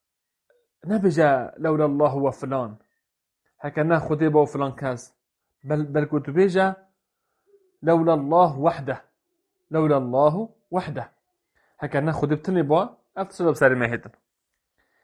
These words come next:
آنكو همين، همين نعمتي، همين فضلي بو خود دعالة بتني بزبرنا. هذا كله به الشرك. چونك أفا همين شركة تدا هاي.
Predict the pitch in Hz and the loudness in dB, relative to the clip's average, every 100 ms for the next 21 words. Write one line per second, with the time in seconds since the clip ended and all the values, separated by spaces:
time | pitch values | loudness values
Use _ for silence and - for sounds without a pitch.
0 | _ 143 151 156 135 175 175 156 190 175 | _ -10 -8 -6 -4 -2 0 0 0 -2
1 | 139 160 156 151 139 170 160 147 147 151 | 0 -2 -2 -2 -2 -4 -2 0 0 -2
2 | 151 147 143 120 143 143 143 131 123 113 | -2 -2 -2 2 2 0 -6 -6 -4 -6
3 | 110 107 - _ _ _ _ _ _ _ | -8 -14 -16 _ _ _ _ _ _ _
4 | _ _ _ _ _ _ _ _ _ _ | _ _ _ _ _ _ _ _ _ _
5 | _ _ _ _ _ 175 220 226 226 262 | _ _ _ _ _ 2 4 4 0 -2
6 | 240 208 180 160 143 - 135 131 - _ | 2 4 4 2 0 -2 -4 -4 -10 _
7 | _ _ - 170 170 165 160 170 190 - | _ _ -20 -6 -4 -2 -2 -2 -4 -4
8 | 226 175 135 139 123 123 113 | -2 0 0 0 0 0 -6